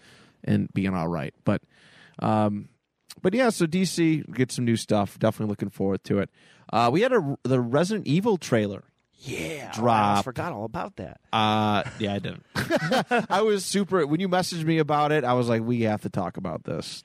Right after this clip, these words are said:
Speaker 1: So, uh, it dropped, and, um, you know, I got, I got mixed feelings about it. One of the things that I've noticed instantaneously is that they use,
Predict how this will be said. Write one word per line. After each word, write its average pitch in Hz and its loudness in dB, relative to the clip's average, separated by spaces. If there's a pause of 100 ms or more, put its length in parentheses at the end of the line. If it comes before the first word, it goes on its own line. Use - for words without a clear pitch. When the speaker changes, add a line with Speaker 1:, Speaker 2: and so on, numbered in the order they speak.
(100)
Speaker 1:
So, 95 2 (400)
uh, 113 2
it 160 0
dropped, 185 -2 (720)
and, 147 2
um, 143 0 (1120)
you 175 2
know, 220 2
I 202 0
got, - -2 (340)
I 208 -2
got 254 -4
mixed 202 -2
feelings 240 0
about 175 2
it. 135 -6 (1080)
One 180 0
of 311 0
the 302 2
things 240 0
that 196 4
I've 170 4
noticed 160 2
instantaneously 131 0
is 107 2
that 113 -2
they 123 2
use, 160 -2